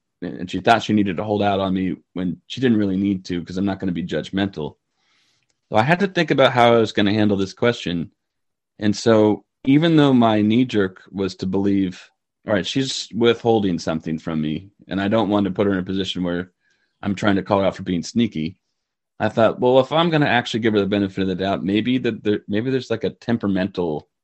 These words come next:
aspect to this. Maybe the language doesn't offer itself to a, a way of thinking that she's familiar with." So I asked her about something else that I knew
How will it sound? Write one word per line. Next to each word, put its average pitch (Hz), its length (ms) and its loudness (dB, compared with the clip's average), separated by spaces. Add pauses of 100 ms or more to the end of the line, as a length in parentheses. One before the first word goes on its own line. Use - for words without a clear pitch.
(520)
aspect 95 440 -2
to 85 80 -12
this. 80 320 -6
Maybe 120 240 2
the 131 160 6
language 98 760 -2 (540)
doesn't 110 260 2
offer 95 340 0
itself 85 400 -2
to 92 320 -4
a, - 260 -8
a 87 100 -6
way 98 180 -2
of 92 120 -8
thinking 98 300 -2
that 85 120 -8
she's 90 180 -8
familiar 92 440 -4
with." 73 280 -10 (800)
So 135 200 6
I 139 140 8
asked 117 260 4
her 123 140 6
about 101 440 0 (680)
something 110 340 0
else 131 220 2
that 104 120 2
I 95 60 2
knew 95 400 -2